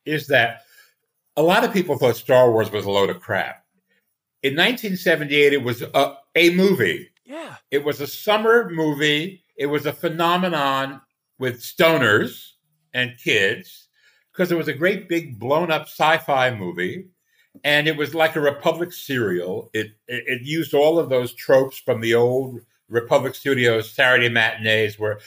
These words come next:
Speaker 1: you'd come back every week to see the next installment. It used all of that stuff. And people, a lot of people in the industry were not wildly impressed by it, uh,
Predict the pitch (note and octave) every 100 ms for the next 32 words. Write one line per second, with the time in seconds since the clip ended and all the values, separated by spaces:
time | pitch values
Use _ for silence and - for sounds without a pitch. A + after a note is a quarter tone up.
0 | - A2+ A2+ - C#3 B2+ B2 A#2+ B2 A2
1 | G#2+ G#2 A2 A2 - - A#2 G#2 G#2 G#2+
2 | - F#2+ - - F2+ E2 D#2 F2 _ _
3 | - C#3 F#3+ F#3+ - _ G3 A3+ G#3+ A#2
4 | F#2 E2 - E2 C#2+ - _ - - _
5 | F3 F#3+ F#3+ F3+ - _ C4+ - G3+ -
6 | F#3 G#3 A#3 G#3+ - E3+ - C#3 B2+ A#2
7 | A2 G#2+ C3 A3 A#3 F3+ - C3 C3 E3+
8 | E3 C#3 B2 D3 D#3 C3+ A2+ G2+ F#2 -
9 | G3 F#3+ - - F2+ D2 C2+ - _ _
10 | _ _ _ _ C3+ B2 B2